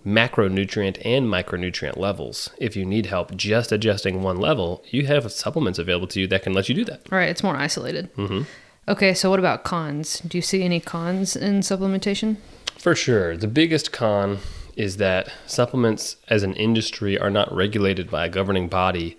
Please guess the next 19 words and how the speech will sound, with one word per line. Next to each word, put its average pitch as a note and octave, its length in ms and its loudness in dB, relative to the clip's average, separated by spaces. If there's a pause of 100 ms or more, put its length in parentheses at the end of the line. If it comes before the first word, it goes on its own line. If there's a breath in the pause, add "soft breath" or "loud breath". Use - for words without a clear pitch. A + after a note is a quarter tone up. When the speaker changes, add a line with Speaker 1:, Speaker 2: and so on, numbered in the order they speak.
(120)
Speaker 2:
Yeah. D#3+ 400 -4 (100)
Speaker 1:
that G2 300 0
validates F#2 920 2
their, E2+ 540 0 (320 loud breath)
um, D#2+ 460 -4 (440 soft breath)
manufacturing F#2 760 0
process. - 640 -4 (340 soft breath)
Speaker 2:
Right. C#3 260 -2 (120)
Speaker 1:
Which - 160 0
is G2+ 100 2
to G2+ 120 -2
say G2 180 6
the F2+ 180 2
F A#2+ 140 4
D G#2+ 160 2
A G#2 160 6
governs F2+ 440 -2
very G#2 360 2
tightly G2+ 600 -2